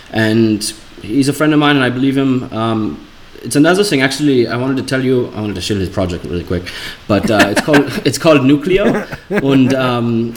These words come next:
and Bunchu, I think you should look, uh, uh, maybe Chamber. Who's, who's the one who's always wrecked? Sorry.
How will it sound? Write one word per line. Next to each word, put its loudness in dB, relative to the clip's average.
and 0
Bunchu, 2
I 2
think -2
you 4
should 0
look, -4
uh, -8
uh, -2
maybe 0
Chamber. -2
Who's, 0
who's -2
the 0
one 0
who's 4
always 2
wrecked? -2
Sorry. -4